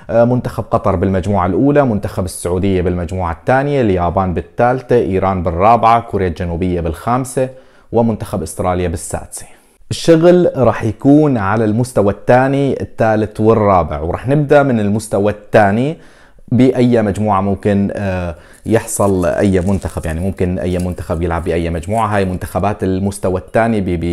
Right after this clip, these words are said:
بهذا الوعاء. رح نشوف يا شباب بشكل مباشر عم نعملها. نشوف مستويات المنتخبات الثانية. منتخب الأردن بالمجموعة الأولى،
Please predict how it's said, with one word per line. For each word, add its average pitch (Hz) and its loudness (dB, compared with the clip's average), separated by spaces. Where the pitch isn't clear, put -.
بهذا 92 0
الوعاء. 87 -2
رح - -10
نشوف 95 -8
يا 85 -4
شباب 92 -2
بشكل 104 -8
مباشر 120 -2
عم 82 -4
نعملها. 80 -6
نشوف - -10
مستويات 85 -6
المنتخبات 82 -8
الثانية. 107 -4
منتخب 123 0
الأردن 135 2
بالمجموعة 101 0
الأولى، 92 0